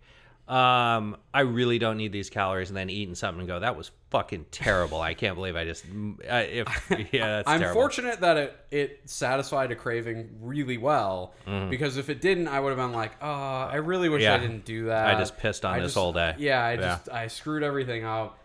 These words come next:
Speaker 1: Oh.
Speaker 2: But I was like, I ate it, and I'm like, "No, that was
Speaker 1: Mm.
Speaker 2: the right thing
Speaker 1: Right
Speaker 2: to
Speaker 1: on.
Speaker 2: do."
Speaker 1: Yeah.
Speaker 2: My body
Speaker 1: Did you
Speaker 2: told
Speaker 1: feel like a
Speaker 2: me
Speaker 1: million bucks?
Speaker 2: I
Speaker 1: Yeah.
Speaker 2: felt great. And I had the best fucking workout today.
Speaker 1: Yeah.
Speaker 2: Afterwards, and I think it's 'cause of that influx of carbs.
Speaker 1: I, of course it is. Um,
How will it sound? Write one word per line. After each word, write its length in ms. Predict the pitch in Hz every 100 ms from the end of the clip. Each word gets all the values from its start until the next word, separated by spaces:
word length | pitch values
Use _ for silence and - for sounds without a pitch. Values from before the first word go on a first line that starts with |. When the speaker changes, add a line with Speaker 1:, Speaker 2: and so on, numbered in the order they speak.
| 98
Speaker 1:
Oh. 100 | 85
Speaker 2:
But 100 | 113
I 60 | 127
was 140 | 127
like, 420 | 131 117 110 - - -
I 100 | 120
ate 220 | 135 139
it, 60 | 143
and 100 | 120
I'm 100 | 117
like, 280 | 117 110 113
"No, 300 | 139 233 156 - - -
that 220 | 120 180
was 120 | 165
Speaker 1:
Mm. 60 | 110
Speaker 2:
the 80 |
right 340 | 120 113 131 143
thing 140 | 143
Speaker 1:
Right 180 | 104 113
Speaker 2:
to 60 | 127
Speaker 1:
on. 180 | 131 98
Speaker 2:
do." 60 |
Speaker 1:
Yeah. 140 | 117 143
Speaker 2:
My 160 | 127 139
body 320 | 139 147 170
Speaker 1:
Did 140 | 123
you 60 | 117
Speaker 2:
told 80 | 151
Speaker 1:
feel 80 | 123
like 140 | 117
a 40 |
Speaker 2:
me 40 | 120
Speaker 1:
million 260 | 113 107 101
bucks? 280 | 104 -
Speaker 2:
I 40 | 120
Speaker 1:
Yeah. 120 | 92
Speaker 2:
felt 380 | 170 147 - -
great. 460 | 110 98 101 92 - - -
And 300 | 220 254 226
I 80 | 160
had 200 | 180 165
the 80 | 135
best 500 | 107 - 139 175 -
fucking 460 | - 139 - 127 117
workout 460 | 135 147 110 101
today. 340 | - 95 101 95
Speaker 1:
Yeah. 60 | - - -
Speaker 2:
Afterwards, 680 | 185 196 117 104 101 107 -
and 80 | 143
I 60 |
think 180 | 147 147
it's 120 | -
'cause 200 | - 139
of 80 | 139
that 240 | 131 123
influx 440 | 143 147 165 156 -
of 80 | 170
carbs. 640 | 202 165 117 160 - -
Speaker 1:
I, 160 | 101 139
of 160 | 135 -
course 200 | 180 -
it 80 | 80
is. 240 | 67 - 110 - _
Um, 720 | 123 123 123 120 113 113 107